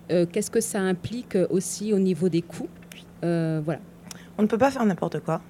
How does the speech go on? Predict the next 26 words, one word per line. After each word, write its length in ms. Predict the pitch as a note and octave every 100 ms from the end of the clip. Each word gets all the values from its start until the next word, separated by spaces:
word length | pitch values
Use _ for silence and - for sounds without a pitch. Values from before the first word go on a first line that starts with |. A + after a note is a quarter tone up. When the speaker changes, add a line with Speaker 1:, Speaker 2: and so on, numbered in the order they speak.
| -
Speaker 2:
en 140 | E3+
effet. 260 | D#3 - - - - - - - - - -
Euh, 300 | D#3+ D3+ D3+
la 100 | D#3
moindre 200 | G3 A#3
modification 680 | G#3 G3+ G3 F#3+ F3 F#3+
nécessite 460 | F#3 D#3+ E3 - F3
aussi 180 | E3 E3
des 140 | E3+
démarches 400 | D#3+ D3+ E3 D#3+
administratives. 680 | D#3+ D#3+ - - - F3+ - -
Nous 60 |
sommes 220 | D#3 E3 D#3+
un 60 |
établissement 520 | D#3+ F3 F3 - F3 E3
rece-, 220 | - - D#3 D#3 G#3 - -
recevant 340 | G3+ - F#3+ F#3
du 100 | D#3
public, 460 | E3 E3 - - - - - - - -
privé 320 | A#3 G#3 F3+
recevant 340 | D3+ - F#3+
du, 80 | - - - - -
du 80 | D#3+
public, 300 | - D#3+ - -
donc, 260 | D#3 -
euh, 140 | D3+